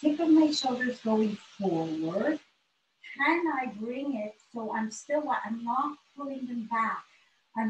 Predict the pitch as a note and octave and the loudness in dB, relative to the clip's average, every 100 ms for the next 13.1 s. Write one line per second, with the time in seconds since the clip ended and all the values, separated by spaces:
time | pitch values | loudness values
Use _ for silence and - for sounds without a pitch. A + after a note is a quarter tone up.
0 | A3 B3 C#4 C#4+ C4+ B3 - B3 A3 A3 | -2 -6 -4 -4 -4 -6 -8 -2 0 0
1 | G3+ G#3 G3 F#3+ E3+ G3+ G3 G#3 A#3+ - | -4 -4 -2 -4 -6 -8 -8 -4 -4 -4
2 | - A#3+ G#3 - - A3+ C4+ D4 D4 - | -10 -8 -8 -10 -2 0 2 2 0 -6
3 | G3+ F#3+ G#3+ G#3+ - - - C4 C#4 - | -10 -8 -6 -6 -8 -10 -2 0 0 -4
4 | A#3 G3 G3 G3 G3+ G3 - A#3+ A#3+ C4 | -8 -6 -6 -8 -8 -8 -8 -6 -6 -6
5 | C#4+ A#3 G3+ F#3+ E3 - - _ _ _ | -6 -4 -6 -6 -4 -4 -6 _ _ _
6 | _ _ - A3 A#3 A3+ G#3+ G3+ F#3+ A3 | _ _ -12 -10 -8 -6 -6 -8 -6 -4
7 | A#3+ - G#3+ - F#3 F#3+ F#3+ A#3+ C#4 F#4+ | -4 0 0 0 -4 -4 -2 -2 0 -2
8 | - D#4+ - - - - A#3+ - D4+ C#4+ | 4 4 4 -2 -8 0 2 4 6 6
9 | - G#3+ B3+ F4 G#4 - - - C#4 C4+ | 4 4 6 6 4 -4 -16 -8 -2 0
10 | C#4 C#4 D#4 C#4 - - C4 C#4 D#4+ - | 4 4 6 4 2 -2 4 6 4 2
11 | E4 D#4+ D4+ D4 C4 A#3 - - A3 A#3 | 0 0 0 -2 -2 -4 -6 -2 6 6
12 | D#4 D#4 C#4+ C4+ - A#3+ A#3 A#3 A#3 A3 | 6 2 -4 -6 -6 -4 0 2 2 2
13 | G#3 | -2